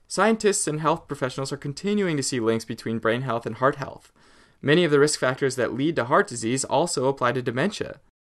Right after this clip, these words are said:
But why is that? Well, most types of heart disease, your heart gets less efficient at pumping blood, right?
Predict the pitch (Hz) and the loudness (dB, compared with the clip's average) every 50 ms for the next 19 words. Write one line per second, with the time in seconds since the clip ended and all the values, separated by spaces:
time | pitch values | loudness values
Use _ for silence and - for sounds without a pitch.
0 | _ _ _ _ _ _ _ _ - - _ - 156 156 - 214 220 262 262 - | _ _ _ _ _ _ _ _ -20 -12 _ -2 2 4 4 4 4 4 0 0
1 | - 76 - - - _ _ _ _ _ _ _ _ _ _ _ - - 180 214 | -2 -4 -4 -6 -10 _ _ _ _ _ _ _ _ _ _ _ -4 2 4 4
2 | 214 - - - - 151 190 247 302 - - 202 156 175 - - 170 - - 147 | 4 4 2 -2 0 4 4 4 4 2 0 -2 -4 -2 -2 -4 -8 -6 -4 -4
3 | 170 - - 127 110 104 95 107 127 143 135 - 135 131 139 156 151 143 - 143 | -4 -2 -2 -4 -4 -4 -4 -2 -2 -4 -2 -2 -2 0 2 2 2 2 2 0
4 | 139 143 - - 120 120 127 135 151 156 - 147 151 - 151 151 - - 127 127 | 0 0 -2 -10 -8 -4 -2 -2 -2 0 -2 -2 -2 -2 -2 -4 -4 -4 -4 -4
5 | 117 110 - 139 127 123 - 127 120 117 113 143 185 165 107 92 107 120 151 185 | -4 -4 -2 -4 -4 -4 -2 -4 -4 -2 -2 -2 0 0 0 2 2 2 2 0
6 | - - | -2 -6